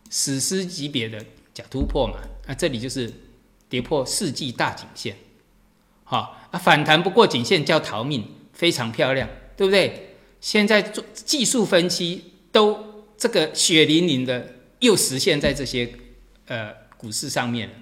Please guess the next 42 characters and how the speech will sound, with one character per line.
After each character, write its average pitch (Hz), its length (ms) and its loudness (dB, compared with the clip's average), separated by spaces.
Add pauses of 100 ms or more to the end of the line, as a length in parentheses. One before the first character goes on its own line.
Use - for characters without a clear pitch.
(340)
好， 120 440 0 (300)
好， - 460 -8 (100)
那 175 380 0 (100)
这 247 140 4
是 240 120 0
芬 226 220 6
兰 120 220 4 (240)
也 117 100 -6
跳 180 180 0
得 147 100 0
很 110 120 -2
漂 135 220 2
亮， 127 180 0 (240)
哈。 127 380 -2 (3250)
芬 294 220 6
兰 185 180 6
在 233 140 6
去 285 400 4
年 156 320 4
九 131 320 0
月 160 280 4 (220)
就 247 100 4
已 170 60 6
经 190 160 -2
出 196 180 0
现 185 240 2
了 117 220 -4
史 - 220 -8
诗 156 160 -8
级 123 180 -10
别 107 160 -8
的 104 100 -12
假 - 140 -14 (100)
突 101 140 -14
破 110 220 -8
了， - 80 -8 (200)
这 151 60 -8
史 - 180 -8
诗 143 160 -6
级 113 200 -8
别 92 140 -12
的。 92 80 -20